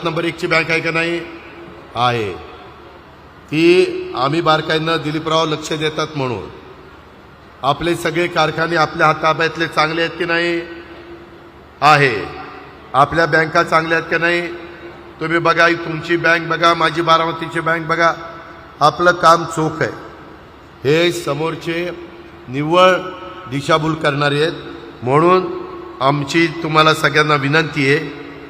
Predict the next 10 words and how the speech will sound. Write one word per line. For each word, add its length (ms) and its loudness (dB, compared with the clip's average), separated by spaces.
की 380 6
आता 340 2
दिलीपरावांनी 920 0
सांगितलेलं 520 0
आहे, 120 -4
आता 580 6
इथं 200 2
प्रांताध्यक्ष 760 4
बसलेत 500 -4
राष्ट्रवादीचे, 800 -6